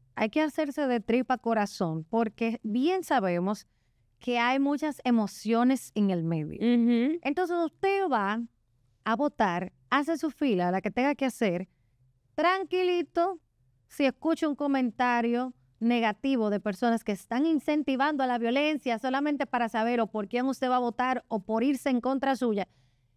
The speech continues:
Speaker 1: quédese tranquilo, respira
Speaker 2: Claro.
Speaker 1: y usted inmediatamente termina, se va para su casa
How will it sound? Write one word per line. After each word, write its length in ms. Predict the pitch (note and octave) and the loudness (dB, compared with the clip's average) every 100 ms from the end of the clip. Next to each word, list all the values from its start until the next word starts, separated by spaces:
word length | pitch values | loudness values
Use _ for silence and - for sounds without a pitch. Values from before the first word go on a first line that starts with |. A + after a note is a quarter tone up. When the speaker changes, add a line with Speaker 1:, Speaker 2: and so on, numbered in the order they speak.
| _ _ - | _ _ -4
Speaker 1:
quédese 360 | E4+ F#4 D#4+ | 0 0 0
tranquilo, 880 | D4+ C4 A#3 C4+ D#4 E4+ E4 D#4+ D#4 - | 0 2 2 0 0 2 2 2 -2 -2
respira 720 | B3+ B3 A#3 - C4+ C#4+ D4+ | 0 2 0 -4 0 0 0
Speaker 2:
Claro. 600 | F3+ E3+ E3 D#3+ E3+ F3+ - | 0 0 0 0 -2 -2 -2
Speaker 1:
y 180 | D#4 | 0
usted 300 | D4 - - C4 | 0 -2 -2 2
inmediatamente 800 | B3 A#3 A#3+ B3+ D4 D4 D4 | 2 2 0 0 2 2 0
termina, 460 | B3 C#4+ D#4 G4 F#4+ | 0 0 0 0 0
se 160 | - A3+ | 0 2
va 120 | G#3 | 0
para 240 | A3+ A3+ | 0 -2
su 120 | A3+ B3 | -2 -2
casa 420 | G3+ F#3+ G#3 | -2 -2 -2